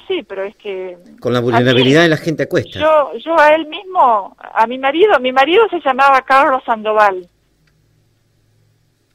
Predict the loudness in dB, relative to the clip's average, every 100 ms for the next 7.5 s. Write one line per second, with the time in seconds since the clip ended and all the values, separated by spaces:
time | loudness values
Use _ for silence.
0 | _ _ _ _ _ _ _ _ -10 -8
1 | -8 -10 -12 -10 -8 -6 -8 -8 -4 0
2 | 0 0 -4 -6 -6 -4 -6 -4 -4 -4
3 | 0 2 2 -4 -10 -4 -4 -4 -8 -8
4 | -8 -4 -4 -6 -8 -6 -2 -2 -2 -8
5 | -8 _ _ _ _ _ _ _ _ _
6 | _ _ _ _ _ _ _ _ -6 -4
7 | -4 -6 -6 -8 -12